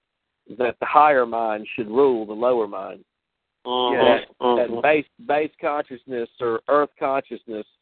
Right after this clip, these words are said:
Speaker 1: uh, that which is in the valley or the desert is not to rule. Um, and, and that dominion must be had, and, and,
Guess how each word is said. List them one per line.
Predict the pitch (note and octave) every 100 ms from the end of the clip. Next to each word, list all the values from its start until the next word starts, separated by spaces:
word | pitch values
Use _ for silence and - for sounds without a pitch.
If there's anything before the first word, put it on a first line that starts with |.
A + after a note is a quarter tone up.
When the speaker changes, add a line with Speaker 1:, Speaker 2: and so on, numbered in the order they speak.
| -
Speaker 1:
uh, | A2 G2+ G2+ - -
that | C3+ C#3 B2+
which | B2+
is | B2
in | B2 A2+
the | G2+
valley | B2+ C3+ A#2+ A2
or | A2
the | G#2+
desert | G#2 C3 C3 A2 G#2
is | A2 G#2+
not | A2 B2 B2+ - -
to | A#2
rule. | B2 B2+ G#2 F#2 - _ _ _ _ _
Um, | - A2+ G#2 F#2+ F2+ _ _ _ _ _
and, | A2+ A2 G#2 G#2 - _ _ _ A2+
and | A2+ G#2+
that | A#2 A2+ - _ - -
dominion | B2+ C#3+ D3 C3 A#2+
must | A#2+ A#2+ -
be | A#2
had, | - C3+ C3 A#2 G#2+ -
and, | A2+ G#2+ -
and, | A2 G#2+ G2+